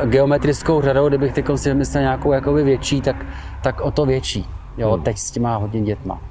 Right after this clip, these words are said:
Speaker 2: Hmm. V Praze je úplně běžný, nebo možná ve většině velkoměst je běžný, že rodiče určitou část života dětí jsou taxikáři.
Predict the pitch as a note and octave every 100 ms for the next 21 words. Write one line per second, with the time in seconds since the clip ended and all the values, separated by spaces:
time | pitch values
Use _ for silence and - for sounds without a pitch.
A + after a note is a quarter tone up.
0 | - F2 D2 - - - - - - G#2+
1 | G#2+ B2+ C3+ G#2 C3 C3+ G#2+ A2 A#2 B2
2 | - A2+ B2 C#3 G2 G#2+ B2+ G#2 F#2+ G2
3 | F2+ G2+ - E3 D#3 G#2 F2+ F#2 E2+ D2+
4 | C#2 - - - G#2+ G2+ G#2+ G#2+ B2 A2+
5 | A2+ G2 F#2+ F#2+ - E2 D2 - - -
6 | - - A#2 D#3 D3+ D3 - A2 G2+ G#2
7 | A#2+ G2+ G2+ A#2+ D3 G2+ F#2 E2+ D2+ -
8 | - - - B2+ A#2+ A#2+ F#2 D3+ -